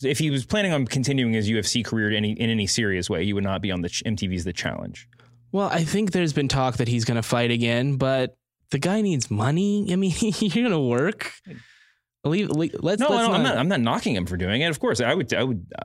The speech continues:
Speaker 1: I mean, I would be scared to death, but I would still, I would do that.
Speaker 2: I think if, if he doesn't win the Challenge this season, he, that's two L's in a row for him,
Speaker 1: This,
Speaker 2: man.
Speaker 1: do you think this
Speaker 2: <laughs> Can you
Speaker 1: counts as an
Speaker 2: imagine?
Speaker 1: L?
Speaker 2: Yeah, this,
Speaker 1: Oh my
Speaker 2: <laughs> the
Speaker 1: gosh.
Speaker 2: Challenge.
Speaker 1: Okay, we're talking about this next week. We're
Speaker 2: The
Speaker 1: talking about this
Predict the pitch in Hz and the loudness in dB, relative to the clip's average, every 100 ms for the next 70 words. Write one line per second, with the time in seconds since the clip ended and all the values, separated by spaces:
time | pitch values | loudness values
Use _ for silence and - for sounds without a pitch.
0 | - 110 104 113 135 123 110 - - 107 | -4 0 2 2 2 0 0 0 0 0
1 | 92 82 147 120 - 78 52 - - 65 | 0 0 0 -2 -4 -4 -4 -6 -6 -8
2 | - - 98 85 65 52 60 92 123 123 | -8 -4 -2 -2 -4 -6 -6 -2 -2 0
3 | 151 143 123 - 131 - 127 139 139 120 | 0 0 -2 -2 -2 0 0 2 2 0
4 | 117 127 151 165 180 196 - _ _ _ | 0 2 2 2 0 -2 -6 _ _ _
5 | _ _ 147 143 156 156 135 117 113 113 | _ _ -2 0 2 2 2 2 0 0
6 | 120 127 123 139 131 113 98 95 107 _ | 0 0 0 0 0 0 0 -2 -4 _
7 | _ _ _ _ _ _ _ _ _ _ | _ _ _ _ _ _ _ _ _ _
8 | _ _ - 117 127 123 147 - - 180 | _ _ -4 0 0 0 0 0 0 2
9 | 151 165 170 147 131 120 143 165 - 117 | 2 2 2 2 2 2 2 2 2 2
10 | 117 107 113 123 151 160 175 185 175 - | 2 2 2 4 2 2 0 0 0 2
11 | 175 180 165 147 143 139 196 208 147 135 | 2 2 2 2 2 2 0 0 0 0
12 | 98 127 135 - 190 165 165 196 185 190 | 2 0 0 0 0 0 0 2 2 2
13 | 147 180 170 156 131 113 113 98 101 80 | 2 2 2 2 2 2 0 0 -2 0
14 | 151 180 165 - 240 | 2 2 2 2 2